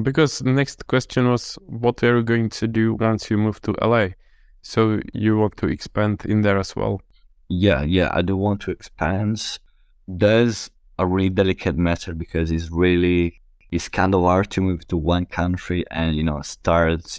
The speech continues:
Speaker 2: a business and do many different things. So there's going to be a slower process because if I'm with my partner there, the, you know, that's going to be where I live. So I have to establish myself as a person first,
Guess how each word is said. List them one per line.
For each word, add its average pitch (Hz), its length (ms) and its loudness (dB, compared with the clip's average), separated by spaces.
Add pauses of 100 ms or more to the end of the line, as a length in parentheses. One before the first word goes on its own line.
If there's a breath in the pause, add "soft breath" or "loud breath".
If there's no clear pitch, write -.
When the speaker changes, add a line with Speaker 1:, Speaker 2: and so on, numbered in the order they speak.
(120)
Speaker 2:
a - 140 -8
business 123 760 0
and 85 200 0
do 85 240 0
many 87 220 2
different 87 420 -4
things. 90 480 -2 (520)
So - 200 0
there's 85 220 2
going 85 300 2
to - 140 -6
be 82 260 0 (100)
a 90 120 -4
slower 92 420 0
process - 720 -4 (520)
because 90 360 0
if 73 160 -8
I'm 92 140 2
with 95 160 0
my 85 260 0
partner 85 340 0
there, 78 220 0
the, 73 220 -8
you 76 80 -6
know, 71 100 -12 (120)
that's 85 160 0
going 85 240 0
to 85 80 -10
be 82 80 0
where 82 180 2
I 80 60 2
live. 82 320 0
So - 180 -4
I - 20 2
have - 140 -6
to 82 100 -2
establish 95 520 -2
myself 92 320 0 (120)
as 98 140 0
a 101 60 2
person 98 560 -2
first, - 360 -4